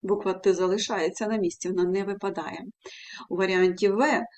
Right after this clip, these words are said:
нам не підходить слово "пестливий", тому що тут залишається на своєму місці буква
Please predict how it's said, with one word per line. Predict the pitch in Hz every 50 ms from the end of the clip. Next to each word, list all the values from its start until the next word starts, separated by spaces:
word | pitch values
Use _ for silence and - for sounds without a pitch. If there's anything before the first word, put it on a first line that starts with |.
| - - - _ -
нам | 185 180 196 220 254
не | 277 311
підходить | 302 254 226 - - 202 233 277 294 285
слово | - 220 220 240 262 277 269
"пестливий", | 269 - 208 202 202 208 - - - - 220 202 202 214 247 277 277 233 - 160 156
тому | - - 175 180 175 175
що | 170 - - 170 165
тут | - - 190 240 277
залишається | 277 269 269 269 269 269 269 269 269 262 262 262 - 185
на | 165 170
своєму | - - 175 175 180 180
місці | 175 175 175 170 - - - -
буква | 175 - 170 - - 170 170